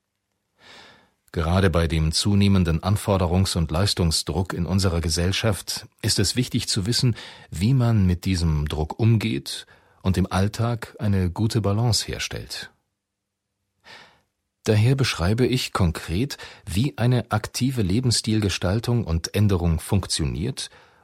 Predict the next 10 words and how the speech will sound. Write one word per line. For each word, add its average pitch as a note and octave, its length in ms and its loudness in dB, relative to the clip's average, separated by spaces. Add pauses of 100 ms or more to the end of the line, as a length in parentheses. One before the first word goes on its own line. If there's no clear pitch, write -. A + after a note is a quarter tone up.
und G#2 120 0
schließlich - 480 -4
wirksam D2+ 480 0
wird C2 240 -6
für - 200 -8
den C2+ 180 -6
Betreffenden D2 680 -2
und C2+ 120 -8
fürs - 200 -4
Gemeinwohl. C#2 520 -4